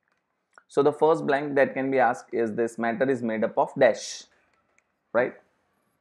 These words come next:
So, matter is made up of particles. Matter is made up of particles, okay? So, this is one of the thing you can understand. Second, see, why I'm telling you is this, because, uh,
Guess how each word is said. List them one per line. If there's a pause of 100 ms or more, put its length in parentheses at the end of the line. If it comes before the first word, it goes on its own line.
(320)
So,
matter
is
made
up
of (280)
particles. (380)
Matter
is
made
up
of (140)
particles,
okay? (400)
So,
this
is
one
of
the
thing
you
can (460)
understand. (120)
Second, (1120)
see,
why
I'm
telling
you
is
this,
because,
uh,